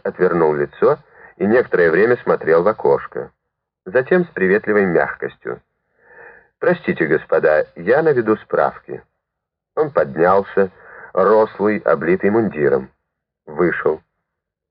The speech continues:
Бистром засмеялся, сняв и потирая очки. Начальник отсутствовал минут двадцать. Вернулся красным солнышком. Снова плотно сел.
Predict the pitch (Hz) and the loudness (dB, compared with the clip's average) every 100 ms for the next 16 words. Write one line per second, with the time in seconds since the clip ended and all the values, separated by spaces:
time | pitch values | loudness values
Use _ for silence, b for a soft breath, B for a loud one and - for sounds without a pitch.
0 | _ _ _ - 95 165 165 160 135 131 | _ _ _ -12 -4 -4 0 0 2 0
1 | - 131 98 101 104 - 131 143 - _ | 2 2 4 4 2 0 -2 -2 -6 _
2 | _ _ _ - 101 98 107 117 113 - | _ _ _ -10 0 2 2 0 -2 0
3 | 87 82 92 - - 71 67 _ _ _ | 2 4 2 0 -12 -12 -12 _ _ _
4 | _ _ b b b b b - 131 147 | _ _ b b b b b -2 0 2
5 | 214 202 170 127 165 160 - 143 117 113 | 2 2 2 0 -2 -4 2 2 4 2
6 | 127 95 80 71 - - - _ _ _ | 2 0 0 0 -2 -16 -18 _ _ _
7 | _ _ _ _ - 113 151 127 139 147 | _ _ _ _ -10 0 2 4 2 0
8 | 143 147 143 - _ _ - 98 110 113 | 0 2 2 -2 _ _ -4 0 2 0
9 | 117 107 - 87 80 80 - 80 76 b | -4 -4 2 2 2 0 -2 -6 -6 b
10 | b b b b _ _ _ 139 160 143 | b b b b _ _ _ 0 4 4
11 | 139 - 80 107 143 139 120 - 76 69 | 2 0 0 2 0 -4 -8 -2 0 0